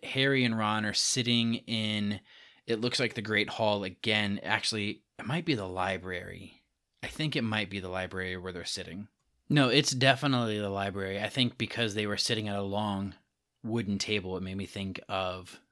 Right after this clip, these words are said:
the Great Hall, but it is definitely the library where they're sitting. And Hermione walks in with this massive book,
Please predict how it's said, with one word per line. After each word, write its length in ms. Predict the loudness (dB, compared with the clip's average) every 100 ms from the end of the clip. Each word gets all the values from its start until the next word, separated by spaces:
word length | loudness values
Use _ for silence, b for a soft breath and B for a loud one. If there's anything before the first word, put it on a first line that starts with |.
| -12
the 100 | -8
Great 340 | -6 -4 -6
Hall, 360 | -4 -2 0 -2
but 180 | -4
it 120 | -2 -2
is 140 | -2
definitely 580 | 0 -2 0 0 0 -2
the 120 | -2
library 400 | -2 -2 -2 -4
where 140 | -4
they're 100 | -6 -4
sitting. 340 | -4 -4 -4
And 120 | -6
Hermione 400 | -4 0 2 0
walks 320 | 2 0 0
in 100 | -4
with 80 | -6
this 180 | -8 -8
massive 460 | -6 -6 -6 -10 -6
book, 280 | -6 -6